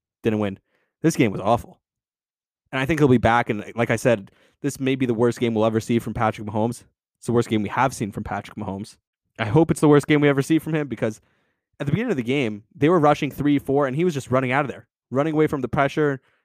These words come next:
running, picking up chunks of yards. But they still couldn't move the ball methodically downfield. And towards the end of the game, he was just getting hurt. You saw he was hobbled. The foot was obviously bothering him.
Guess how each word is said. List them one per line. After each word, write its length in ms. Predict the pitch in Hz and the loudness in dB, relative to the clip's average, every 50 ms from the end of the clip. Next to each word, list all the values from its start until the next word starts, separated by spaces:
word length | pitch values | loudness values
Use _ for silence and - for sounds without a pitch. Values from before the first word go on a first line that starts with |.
| _ _ - | _ _ -2
running, 260 | 135 143 147 143 139 | -2 -2 -2 -2 -4
picking 300 | - - 143 143 139 139 | -4 -4 -4 -4 -4 -6
up 100 | 135 123 | -6 -6
chunks 280 | - - 139 135 - - | -4 -6 -6 -6 -4 -4
of 60 | 131 | -2
yards. 440 | 123 120 127 127 131 131 - - _ _ _ _ _ _ _ _ _ _ _ _ _ _ _ _ _ _ _ _ _ - | 2 2 2 2 0 -2 -6 -12 _ _ _ _ _ _ _ _ _ _ _ _ _ _ _ _ _ _ _ _ _ -4
But 80 | 147 139 | -2 -2
they 80 | 139 | -2
still 240 | 131 - - 202 208 | -4 -2 0 0 0
couldn't 220 | - 208 208 175 | 0 -2 -4 -4
move 240 | 135 135 151 160 147 | -4 -4 -4 -2 -2
the 60 | 147 | 0
ball 180 | 123 151 143 139 | 0 2 0 0
methodically 580 | 123 113 - - 127 123 127 123 - 127 120 113 | -2 -4 -2 -2 0 2 0 0 0 -2 0 0
downfield. 580 | 127 113 104 98 - 180 185 180 135 113 110 - _ _ _ _ _ _ _ - | 0 0 0 -2 -2 0 2 2 2 2 0 -4 _ _ _ _ _ _ _ -6
And 100 | 147 135 | -4 0
towards 220 | 170 170 165 131 | 2 2 2 2
the 80 | 120 139 | 2 -2
end 80 | 170 185 | 0 0
of 60 | 143 | 0
the 60 | 113 | 0
game, 120 | 107 107 | -2 -2
he 80 | 110 131 | 0 0
was 100 | 143 131 | -2 0
just 140 | 120 - - | -2 -6 -8
getting 140 | 107 87 - | -10 -8 -2
hurt. 300 | - 151 143 - _ _ _ _ _ _ _ _ _ - | 0 0 0 0 _ _ _ _ _ _ _ _ _ -10
You 80 | - 117 | -8 -2
saw 180 | - 180 170 185 | 2 4 4 4
he 100 | 170 123 | 4 2
was 100 | 107 - | 0 0
hobbled. 440 | 127 139 160 131 - 92 _ _ _ - | 2 0 0 0 -2 -10 _ _ _ -10
The 80 | 113 104 | -8 -2
foot 160 | - 165 - | -2 -2 0
was 80 | 143 | 2
obviously 320 | 143 135 127 120 - 131 110 | 2 2 2 2 0 -2 -2
bothering 400 | 95 104 127 143 139 113 107 101 | -2 0 0 2 2 0 -2 -2
him. 260 | - 101 101 113 | -10 -10 -10 -10